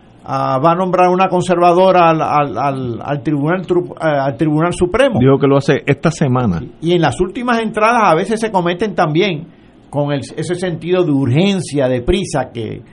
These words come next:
Speaker 1: caracteriza las últimas entradas, se pueden cometer muchos desatinos. Pues también eso es parte de ese extraordinario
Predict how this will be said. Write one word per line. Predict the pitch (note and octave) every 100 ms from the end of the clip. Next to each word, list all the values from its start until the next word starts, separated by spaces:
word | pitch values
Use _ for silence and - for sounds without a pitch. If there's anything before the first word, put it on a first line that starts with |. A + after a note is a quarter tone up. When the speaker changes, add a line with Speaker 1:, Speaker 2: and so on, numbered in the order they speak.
| -
Speaker 1:
caracteriza | C3+ B2+ A#2 B2+ B2+ C#3 D#3+
las | D3 D#3
últimas | D3 E3 E3+ E3
entradas, | D#3+ E3 C3 A2+ B2+ - - - -
se | - C#3
pueden | - D3+ F3+
cometer | F3 D#3+ C#3+ E3+ F3+
muchos | E3 E3+ F#3+
desatinos. | F3 E3+ D#3+ A3+ A3+ D3+ - -
Pues | F#3+
también | G3+ E3 E3 A3+ A3+
eso | G#3
es | G3
parte | G#3 G3+ F3 - C#3+ - - - -
de | B2+ D#3+
ese | E3+ F#3 F3 D3+ - C#3+
extraordinario | - - D3+ C#3+ B2+ C#3+ E3+ F#3 D#3+ C3+ C#3